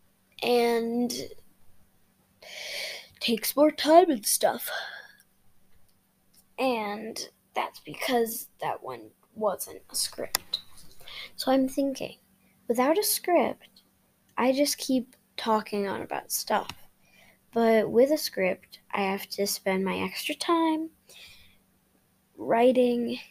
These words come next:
and thinking and doing a bunch of stuff.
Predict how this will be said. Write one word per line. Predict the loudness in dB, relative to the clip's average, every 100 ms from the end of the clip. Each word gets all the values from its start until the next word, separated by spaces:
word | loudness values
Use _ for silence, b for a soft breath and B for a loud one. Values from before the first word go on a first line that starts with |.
| B B _ -8
and | -4 -2 -4 -6 -8 -10 -14 -10 -8 -10 -12 _ _ _ -6
thinking | 2 2 2 0 0 2 4 2 -2 _ B B B B B B _
and | -10 -8
doing | -2 2 4 4 2
a |
bunch | 2 0 -2
of | -2
stuff. | -2 -2 -6 -10